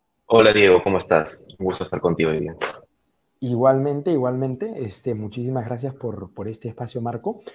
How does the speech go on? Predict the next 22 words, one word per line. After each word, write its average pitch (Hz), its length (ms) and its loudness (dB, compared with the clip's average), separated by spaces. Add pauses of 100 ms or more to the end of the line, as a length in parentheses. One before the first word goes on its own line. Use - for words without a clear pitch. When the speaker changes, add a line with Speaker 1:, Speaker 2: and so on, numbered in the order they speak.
(200)
Speaker 2:
Como 117 220 -2
les 104 120 -6
comentaba, 131 580 -2
pues, 139 160 -4
a 139 40 -4
las 131 120 -6
personas 120 340 -10
que 131 80 -8
nos 107 140 -8
estaban 123 340 -6
aquí 123 760 -2
acompañando, 123 840 -6 (300)
la 113 120 -6
idea 113 220 -2
de 123 80 0
este 113 200 -8
espacio 120 360 -8
es 117 80 -14
que 117 100 -12
podamos 110 440 -8
hacer, 120 420 -2 (320)
eh, 95 480 -4